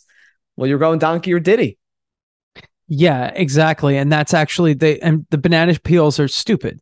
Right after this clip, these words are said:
Speaker 2: Like, they're, they're not good, right? So why would you wanna pick that team? That's part of the problem in this game. That's, like, the one thing I'm going to,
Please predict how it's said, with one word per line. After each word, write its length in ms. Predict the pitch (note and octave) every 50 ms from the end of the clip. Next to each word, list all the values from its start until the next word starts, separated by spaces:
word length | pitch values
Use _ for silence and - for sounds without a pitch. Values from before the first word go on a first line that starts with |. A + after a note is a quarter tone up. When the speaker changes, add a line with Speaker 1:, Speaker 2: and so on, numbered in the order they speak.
| - -
Speaker 2:
Like, 240 | - C#3+ C#3 - -
they're, 240 | D#3 D3 D3 - - -
they're 180 | C#3+ D3+ D3
not 320 | C#3+ D3 D3+ C#3 A#2 D3 D3
good, 360 | E3 F3+ D#3 E2+ - - B2+ B2+
right? 360 | - B2+ B2 A#2 B2+ C#3+ - -
So 380 | - - - D3 C3+ B2+ B2 A#2+
why 240 | A#2 B2 C3 C3 C3
would 160 | C3 C3 D3
you 120 | C3+ C3 C3 - -
wanna 160 | - B2+ A#2
pick 240 | - - D3 - -
that 220 | - G#2+ A2 -
team? 320 | - E3+ F3 D#3 B2 B2+ - -
That's 200 | - F#3 G#3+ -
part 280 | - - - G#3+ A3+ A3+
of 60 | G#3
the 60 | F3
problem 520 | - - - F3+ D#3+ D3 C#3 - A#2 G#2+ A2
in 100 | A2+ A#2
this 180 | A#2 B2 -
game. 240 | - - F#2+ G#2 A#2
That's, 260 | C3 D#3 E3+ - -
like, 160 | A3 G3+ - -
the 100 | F3+ E3+
one 260 | D3+ C#3+ F#3+ A3 A3+
thing 280 | F#3 - G3 F#3+ F3
I'm 120 | D#3+ D3 D3
going 280 | C3+ C#3+ C#3+ C#3+ C#3
to, 380 | B2+ - D3 C3+ B2+ B2+ B2 -